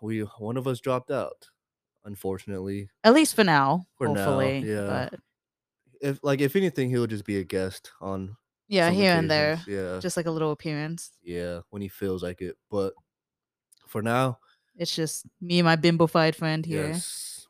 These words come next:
Speaker 1: we're both bimbos, I'm not leaving you out of that, we're bimbos.
Speaker 2: <laughs>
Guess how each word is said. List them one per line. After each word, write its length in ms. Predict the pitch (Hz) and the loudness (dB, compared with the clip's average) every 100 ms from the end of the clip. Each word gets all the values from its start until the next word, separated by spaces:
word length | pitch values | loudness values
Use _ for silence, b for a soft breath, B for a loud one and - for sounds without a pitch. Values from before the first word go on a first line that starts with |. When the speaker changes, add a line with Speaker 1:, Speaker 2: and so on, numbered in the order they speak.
| 98 | -14
Speaker 1:
we're 140 | 95 | -12
both 300 | 87 95 92 | -8 -8 -8
bimbos, 640 | 95 87 85 85 85 85 - | -8 -8 -8 -8 -10 -12 -10
I'm 120 | 101 | -6
not 180 | 104 92 | -4 -4
leaving 220 | 101 98 | -8 -6
you 120 | 95 | -6
out 80 | 92 | -6
of 80 | 87 | -6
that, 140 | 90 | -6
we're 120 | 95 | -6
bimbos. 760 | 92 95 87 85 85 82 78 - | -6 -6 -8 -8 -8 -10 -12 -6
Speaker 2:
<laughs> 600 | 214 208 208 226 - 240 | 0 2 6 4 6 -2